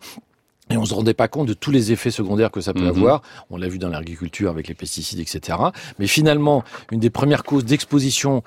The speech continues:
Speaker 1: à des agents chimiques, c'est aussi la prise de médicaments. Or, il faut bien comprendre qu'aujourd'hui, selon, encore une fois, les chiffres de la sécurité sociale, on a entre à peu près cinquante pour cent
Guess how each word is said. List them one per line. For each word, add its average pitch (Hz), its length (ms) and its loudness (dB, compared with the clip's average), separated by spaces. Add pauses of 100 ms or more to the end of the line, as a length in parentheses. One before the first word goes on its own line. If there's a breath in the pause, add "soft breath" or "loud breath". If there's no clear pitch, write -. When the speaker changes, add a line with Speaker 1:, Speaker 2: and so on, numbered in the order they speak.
(120)
Speaker 1:
à 104 100 -2
des 101 160 -2
agents 104 220 0
chimiques, 147 420 0 (120)
c'est - 120 -6
aussi 107 180 0
la 143 120 4
prise 135 180 -4
de 107 60 -2
médicaments. 113 560 0 (340 loud breath)
Or, 151 480 4
il - 60 -14
faut 110 100 -8
bien 101 160 -4
comprendre 196 560 -2 (380 loud breath)
qu'aujourd'hui, 135 640 2
selon, 110 420 2
encore 95 220 -2
une 98 80 -2
fois, 113 140 0
les 101 60 0
chiffres 196 280 2
de 123 80 2
la 110 80 2
sécurité 101 460 -6
sociale, 202 520 -4
on 123 160 0
a 135 60 4
entre 120 320 -2 (560 loud breath)
à 110 80 0
peu 120 100 0
près - 140 -2
cinquante 247 560 2
pour - 200 -12
cent 196 300 -6